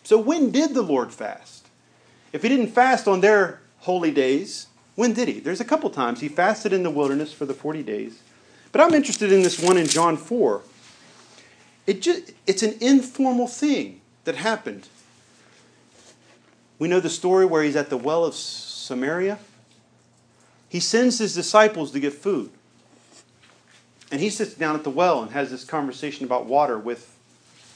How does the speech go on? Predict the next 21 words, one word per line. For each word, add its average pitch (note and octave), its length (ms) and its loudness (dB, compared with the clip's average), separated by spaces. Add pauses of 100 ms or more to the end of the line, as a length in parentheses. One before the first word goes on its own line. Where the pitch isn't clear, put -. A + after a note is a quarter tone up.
(120)
the B2+ 80 -4
woman. B2+ 340 0 (1500)
And C#3+ 120 -4
look A3+ 120 4
at G3+ 80 4
what F#3 140 6
happens F3 340 2
when C#3+ 120 -2
they C#3 80 2
come C#3 200 -4
back. A2+ 300 0 (640)
In A#2 60 -16
verse C3 260 -2
thirty-one, A#2+ 480 -2 (640)
the F#3 80 -8
disciples D#3 440 -4
have A#2+ 140 -10
come B2+ 200 -6
back. A2 300 -4 (1000)
And F#3+ 180 2
meanwhile, F#3 580 4